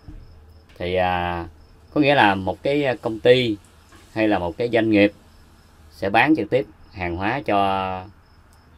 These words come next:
cho khách hàng của mình. Thì, à, như quý vị thấy á, cái dạng này á, thì, à, hiện nay, à, rất là nhiều người đang áp dụng cái mô hình này. Cái này gọi là mô hình bán lẻ nha.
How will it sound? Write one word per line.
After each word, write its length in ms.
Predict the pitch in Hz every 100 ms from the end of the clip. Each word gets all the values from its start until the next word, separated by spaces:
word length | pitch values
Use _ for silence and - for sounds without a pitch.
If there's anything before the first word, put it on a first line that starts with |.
| -
cho 160 | 101
khách 160 | 98 123
hàng 200 | 104 85
của 100 | 104
mình. 180 | 98 78 - - - - - - - - - - - - - - - - -
Thì, 160 | 110
à, 100 | 110
như 140 | 110 135
quý 60 |
vị 160 | 135 107
thấy 200 | 127 151
á, 160 | 185 165 _ _
cái 100 | 156
dạng 220 | 104 98
này 160 | 113 98
á, 80 | 107
thì, 180 | 104 90
à, 400 | 90 85 82 80 78 - - _ - -
hiện 200 | 98 107
nay, 200 | 113 110
à, 380 | 107 107 104 101 98 98 101
rất 220 | - -
là 160 | 101
nhiều 420 | 92 95 95 87 85 -
người 280 | 104 92 87
đang 440 | 92 101 101 98 98
áp 180 | - 151
dụng 220 | 107 85
cái 100 | 98
mô 100 | 107
hình 180 | 98 82
này. 140 | 80 78 _ _ - - - _ - - - -
Cái 80 | 165
này 160 | 120
gọi 100 | 101
là 80 | 104
mô 100 | 107
hình 160 | 110 95
bán 140 | 117
lẻ 320 | 104 80 104
nha. 140 | 147